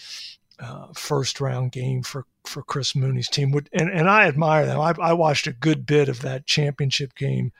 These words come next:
yesterday against Davidson. You know, you talk about two guys who can X and O now, in Bob McKillop and, and Chris Mooney. But just to see those super seniors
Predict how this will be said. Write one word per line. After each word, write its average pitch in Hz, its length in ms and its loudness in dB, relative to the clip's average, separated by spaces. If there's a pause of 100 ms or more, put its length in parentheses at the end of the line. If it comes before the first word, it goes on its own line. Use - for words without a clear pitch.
(160)
yesterday 139 580 0
against 131 340 -4
Davidson. 135 720 -4
You 151 80 -6
know, 139 60 -4
you 165 140 -4
talk 147 220 -2
about 135 280 -8
two 151 200 -4
guys 135 320 -6
who 147 120 -4
can 131 180 -4
X 135 260 -2
and 131 120 -2
O 139 200 0
now, 127 360 -4 (240)
in 135 160 -2
Bob 139 260 -4
McKillop 135 640 -2
and, 131 240 -2
and 131 220 -4
Chris - 300 -4
Mooney. 135 340 2
But 135 160 -8
just - 240 0
to 170 80 0
see 175 240 2
those 151 260 4
super 151 380 2
seniors 139 720 2